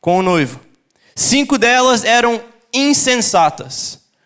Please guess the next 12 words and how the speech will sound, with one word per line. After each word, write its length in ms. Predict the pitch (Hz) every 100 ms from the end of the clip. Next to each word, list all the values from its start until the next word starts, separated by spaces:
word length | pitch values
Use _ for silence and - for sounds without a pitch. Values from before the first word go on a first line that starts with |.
| _ _ _ -
e 120 | 214
cinco 680 | - - 262 294 277 220 214
eram 340 | 220 233 240
prudentes. 800 | 233 247 247 240 202 - - - _ _ _ _ _ -
As 220 | - 185
insensatas 1120 | 247 277 262 202 - 247 247 247 120 - - - _
pegaram 560 | 220 208 208 233 254 240
suas 240 | 233 226
candeias, 760 | - 226 170 165 175 - - _ _ _ _ _ _
mas 320 | 143 143 139
não 380 | 131 151 196 233
levaram 800 | 233 180 156 175 214 233 240 240